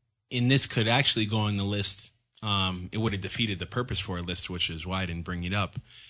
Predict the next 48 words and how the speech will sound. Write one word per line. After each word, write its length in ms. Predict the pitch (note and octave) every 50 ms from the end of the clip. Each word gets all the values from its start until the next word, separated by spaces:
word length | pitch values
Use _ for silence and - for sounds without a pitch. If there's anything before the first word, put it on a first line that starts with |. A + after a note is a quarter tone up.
| - - _ _ -
But 120 | - B2 C3
I 120 | C#3+ E3
could 180 | - - E3+ -
talk 220 | - E3+ E3 D3
about 340 | C#3+ C3 C3 A#2+ A#2 - - -
all 280 | A2+ B2 C3+ C3+ C#3 C3+
those 440 | C3 B2+ B2+ B2 A#2+ A2+ - -
things 400 | - - B2 A#2+ B2 B2 A#2+ G#2
that 100 | G#2 G#2+
I 100 | A2 G#2+
didn't 300 | G#2 G2+ A#2+ A#2+ A2+ A2+
like. 480 | G#2+ G#2 A2 B2 C#3+ D#3+ D#3 - - - _ _ _ _ _ -
What 160 | A#2+ B2+ C3
I 60 | C#3+
like 260 | D#3+ F3+ F#3 F3+ - A#2
most 340 | G2 G2+ A#2 D3+ C#3+ -
about 240 | E3+ D#3+ D#3+ E3 E3
Ecuador 460 | E3 E3 D#3+ - E3+ E3 E3+ E3 D#3
is 100 | D3 C#3
that 140 | B2 B2 B2+
there's 160 | E3+ E3+ D#3+
solutions 560 | - - D#3+ D#3 F#3 G#3 - - A#2 G#2+ G#2 -
for 120 | - A#2
almost 300 | A2+ A2+ A#2 A#2+ A#2 -
all 220 | A2+ G#2+ F#2 F#2
those 180 | F2 E2+ G2 -
different 320 | - F#2+ - - F#2 F2
things 280 | - F2+ E2+ F2 F2+ -
that 160 | F#2 F2 D2+
you 100 | F#2 G#2
don't 180 | F#2 F#2 F2 D#2
like 220 | F2 F#2 F2+ -
about 240 | E2+ E2 D#2+ D#2+ D#2+
here. 280 | - F2+ D#2 - - - - - - - - - - _ -
And, 400 | A#2 A2+ G#2+ G#2 G2+ G2+ G2+ F#2+
you 100 | G#2 G#2+
know, 140 | G2+ G2 F#2+
that's 300 | G2 A2+ B2 B2 - -
why 640 | A#2+ A#2 A#2 A2+ A2 A2 G#2+ G#2+ G#2+ G#2 G#2 G2 - -
I'm 200 | - G#2+ G#2 G#2
still 300 | - - - A#2+ A#2+ A2+
here 400 | G#2 G2 G#2 A#2 A2 A2 G#2+ G#2+
and 120 | G#2+ G#2+
will 100 | A2 A2 G#2+
continue 500 | - A#2 A2 G2+ - D#3+ E3+ C#3 A2 G2+
to 80 | F#2+
be 160 | F2+ G2 G2 F#2
here, 300 | F2+ D#2 A#1 G1+ -